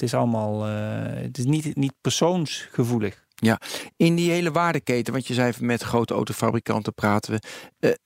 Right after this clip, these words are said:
Speaker 2: is het echt zo dat ze weten van, oké, TomTom wordt onze softwareleverancier, dat accepteren we? Of willen ze die he-, of hebben ze van, nou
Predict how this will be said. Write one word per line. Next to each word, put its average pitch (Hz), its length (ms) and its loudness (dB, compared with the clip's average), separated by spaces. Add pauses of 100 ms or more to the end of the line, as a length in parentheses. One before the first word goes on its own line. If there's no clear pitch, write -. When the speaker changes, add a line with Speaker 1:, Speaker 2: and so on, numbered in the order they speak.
(140)
Speaker 2:
is 143 160 4
het 156 140 0
echt - 200 2
zo 175 80 2
dat 151 140 0
ze - 100 -2
weten 143 280 0
van, 131 220 -2
oké, 117 360 0
TomTom 135 420 0
wordt 127 180 -2
onze 120 360 -2
softwareleverancier, 135 1200 0
dat 127 140 -2
accepteren 147 760 0
we? 151 180 -2
Of 160 280 0 (360)
willen 143 280 2
ze 139 180 0
die 135 180 0
he-, 143 240 0 (260)
of - 200 -2
hebben 143 280 4
ze 143 100 0
van, 139 220 0
nou 139 120 -2